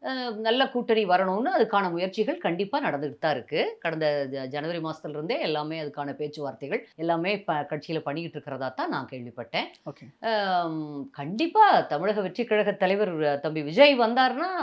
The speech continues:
Speaker 1: ரொம்ப பெரிய, ஆம், ஒரு மாற்றத்தை உருவாக்க முடியும். மிகப்பெரிய பேராதரவை அவர் வ-, வ-, வச்சிட்டு இருக்காரு. ஆக்சுவலா நான் கூட நம்ம முதல்ல நினைச்சதை விட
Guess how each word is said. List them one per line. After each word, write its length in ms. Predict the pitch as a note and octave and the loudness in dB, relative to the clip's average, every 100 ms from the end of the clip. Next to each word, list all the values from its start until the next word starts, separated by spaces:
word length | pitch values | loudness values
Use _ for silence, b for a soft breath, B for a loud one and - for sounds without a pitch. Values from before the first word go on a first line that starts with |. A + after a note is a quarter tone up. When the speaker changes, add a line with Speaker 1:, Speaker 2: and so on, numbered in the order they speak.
| G#3 | 0
Speaker 1:
ரொம்ப 280 | F3 A3 - | 0 -2 2
பெரிய, 260 | C#4+ D4 C#4 A3 E3+ C#3+ b b | 2 4 4 4 4 0 b b
ஆம், 520 | E3+ D#3+ D3+ C#3+ C#3 C3+ | -2 0 0 -2 -6 -6
ஒரு 220 | C3+ C#3 B2+ B2 B2 - | -6 -6 -6 -10 -14 -8
மாற்றத்தை 580 | E3 G3+ A#3 A3+ A3 G#3+ B3 E3+ C#3+ | 6 6 6 2 2 2 2 -2 -2
உருவாக்க 380 | D#3 D#3 D3+ | 2 2 0
முடியும். 360 | C#3 C3 D#3+ F4 F#4+ - | -8 -10 -10 -10 -12 -14
மிகப்பெரிய 500 | G3 C4+ C#4+ D#4+ E4 F4 | -2 -2 0 0 2 2
பேராதரவை 580 | A#3 A3+ A#3+ B3 B3+ B3+ | 2 4 4 4 2 4
அவர் 200 | F#3 D#3 | 2 2
வ-, 180 | C#3+ C3+ | 0 -2
வ-, 160 | C3 C3+ | -4 -8
வச்சிட்டு 340 | C3 C3+ E3+ | -10 -10 -10
இருக்காரு. 300 | C#3 C3+ A#2+ | -6 -4 -4
ஆக்சுவலா 360 | A#2+ A#2+ C3+ C3+ b | -6 -12 -10 -12 b
நான் 220 | - F3+ G3 | -2 0 2
கூட 140 | A3 G#3+ E3+ D3 | 2 2 0 -2
நம்ம 200 | C#3+ C#3 | -4 -8
முதல்ல 300 | C3+ F#3+ G3+ | -6 -2 -2
நினைச்சதை 300 | F#3+ F#3+ F3 | -2 -6 -4
விட 160 | F#3 | 0